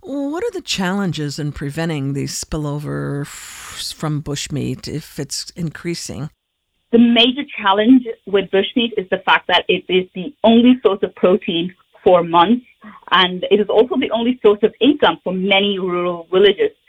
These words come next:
Speaker 2: So there have been tilapia farming and insects which had been introduced as an alternative protein source and income source. They failed to be a viable business model because wh-, when a hunter hunts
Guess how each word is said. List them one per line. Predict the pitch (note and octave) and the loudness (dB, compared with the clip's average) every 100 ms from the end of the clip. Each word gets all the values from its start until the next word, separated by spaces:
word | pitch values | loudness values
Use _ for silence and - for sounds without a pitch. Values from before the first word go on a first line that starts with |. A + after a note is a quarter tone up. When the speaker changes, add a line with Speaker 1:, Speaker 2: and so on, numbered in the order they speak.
| _ _ - - | _ _ -20 -2
Speaker 2:
So | G3+ F#3 F3+ F#3 | 2 4 4 4
there | F#3 G3 | 4 4
have | G3+ G3 F3+ - | 4 2 0 2
been | F#3+ F#3 F#3 F#3 - - | 4 4 0 -4 -6 2
tilapia | G3+ F3+ - B3+ B3+ | 4 4 2 -2 2
farming | G#3+ G#3+ F#3+ G3 | 2 2 -2 -6
and | F3 - | -8 0
insects | C4+ D4+ - A3 A3 _ | 0 0 2 0 0 _
which | F#3 - | -10 -4
had | F#3+ E3+ | -4 -2
been | F#3 F3+ | -4 -4
introduced | G3+ G#3+ F3+ F#3+ F#3 F3+ | 0 -2 0 0 0 -2
as | |
an | E3+ D3+ | -8 -2
alternative | E3+ F#3 F#3+ F#3 F#3 - | 0 2 0 -4 -4 -2
protein | G#3+ G#3+ C#4 D4 | 2 4 2 0
source | B3+ A#3+ C#4+ | 2 2 2
and | F3+ E3+ | -4 -2
income | A#3 C4 D4 | 0 4 2
source. | - D#4 G#4 _ _ _ _ | 2 -2 -4 _ _ _ _
They | F3 A3+ - | 2 2 4
failed | G#3 G#3 G#3 | 2 2 0
to | |
be | F3 F3+ | -6 -4
a | |
viable | E3+ E3 E3+ F3+ E3+ | 0 2 2 0 -2
business | E3 D#4+ - | -6 -10 -4
model | G3 B3 G#3 - _ - E4 C#4 G3 _ | 2 4 2 0 _ -20 -16 -16 -16 _
because | F#3+ A#3+ A#3+ A3 G#3 - _ | 0 4 6 4 2 -16 _
wh-, | F#3 G3 G#3 | -2 2 2
when | A3 B3 | 2 0
a | B3+ A#3+ - - | -2 -6 -10 -2
hunter | B3+ D4 A#3+ A3+ A3 _ _ | 0 2 2 2 0 _ _
hunts | - A#3 A3 A3+ | -6 -2 0 -2